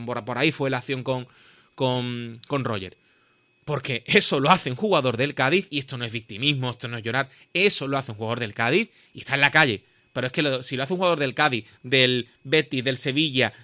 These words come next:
del Sporting, del Lugo, del que sea, tiene que estar en la calle. Tiene que estar en la calle. Bueno, pues, pues no. Pues el otro día, con var y todo, pues no. Mm,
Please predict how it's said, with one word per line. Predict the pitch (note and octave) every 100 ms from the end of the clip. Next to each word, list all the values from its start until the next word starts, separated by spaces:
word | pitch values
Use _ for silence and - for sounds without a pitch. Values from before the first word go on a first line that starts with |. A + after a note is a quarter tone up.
| -
del | C3+ C3+ C3 C3 C3 C3 C3 B2+
Sporting, | B2 E3+ E3+ D#3 C3
del | C3+
Lugo, | C#3 F3+ D3+
del | B2+ B2
que | C3
sea, | D3+ D#3 A3 C#4+ _ _
tiene | E3 F3+
que | D#3
estar | D3
en | B2+
la | A#2+
calle. | A3+ A3+ G2+ _ _ _ _ _ _
Tiene | - D#3
que | D#3+
estar | D3 C3+
en |
la | B2+
calle. | A2+ G2 F2+ -
Bueno, | A2+
pues, | G#2 G#2+ G#2 _
pues | - G#2+
no. | B2 A2 _ -
Pues | G#2+
el |
otro | A#2 C3+
día, | D3+ E3+ F#3 _ _ _ _
con | - B2+ A#2+
var | C#3+ D#3
y | C#3
todo, | G3 A#3+ B3 - -
pues | B2
no. | A#2 D3 - _ _ _ -
Mm, | C3+ A#2+ A#2 A2